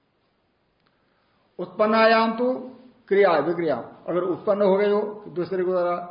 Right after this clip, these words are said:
ताड़ित, प्रताड़ित है अथवा आकृष्ट है, दूसरे व्यक्ति हमारे ऊपर गाली दे रहा हो, तो उत्पन्न हो चुकी विक्रिया, उस स्थिति में उसको शांत करने का नाम अक्रोध,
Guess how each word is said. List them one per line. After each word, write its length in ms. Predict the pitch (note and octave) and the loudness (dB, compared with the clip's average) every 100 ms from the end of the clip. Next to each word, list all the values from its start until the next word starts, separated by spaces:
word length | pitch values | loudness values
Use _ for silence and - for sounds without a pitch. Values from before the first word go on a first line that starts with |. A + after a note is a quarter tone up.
| - - | -16 -4
ताड़ित, 260 | D3 D#3+ D#3+ | -2 -2 -4
प्रताड़ित 560 | D#3 D3 D#3+ E3+ D#3+ | -8 -4 -2 -2 -4
है 440 | C#3+ D#3 - - - _ - | -4 -6 -8 -18 -20 _ -12
अथवा 220 | D#3 D3 | -4 -4
आकृष्ट 440 | D3 C#3 E3 - | -4 -6 -8 -8
है, 100 | D#3+ | -8
दूसरे 300 | D3 D3 D#3+ | -8 -10 -10
व्यक्ति 260 | C#3+ D3 D#3 | -10 -10 -10
हमारे 300 | B2 C#3 C#3 | -10 -6 -6
ऊपर 420 | C#3 D3 - - - _ _ _ _ _ _ _ | -6 -8 -10 -20 -20 _ _ _ _ _ _ _
गाली 240 | B2 C3 C3 | -12 -10 -8
दे 120 | C3+ | -8
रहा 260 | C3 B2 | -8 -10
हो, 420 | B2+ B2 B2+ - - _ _ _ _ _ - | -10 -12 -14 -18 -20 _ _ _ _ _ -18
तो 220 | B2 G#2+ - | -18 -18 -14
उत्पन्न 300 | D3 - D#3+ | -14 -6 -4
हो 140 | D3 D3+ | -2 -2
चुकी 260 | D3+ C#3+ | -4 -8
विक्रिया, 420 | C#3 C3+ C#3 A#2+ B2 | -6 -6 -6 -6 -6
उस 200 | D3+ - | -8 -10
स्थिति 240 | D#3+ E3 | -8 -6
में 420 | F3+ F#3 F#3 - - _ _ _ _ _ - | -4 -4 -4 -16 -20 _ _ _ _ _ -16
उसको 200 | F3+ - | -12 -10
शांत 320 | - E3 E3+ F3+ | -6 -4 -4 -4
करने 320 | E3 D3 D3+ | -4 -4 -4
का 100 | D3+ | -6
नाम 180 | F#2+ A2+ | -8 -8
अक्रोध, 500 | - - C#3+ C3 | -10 -6 -2 -2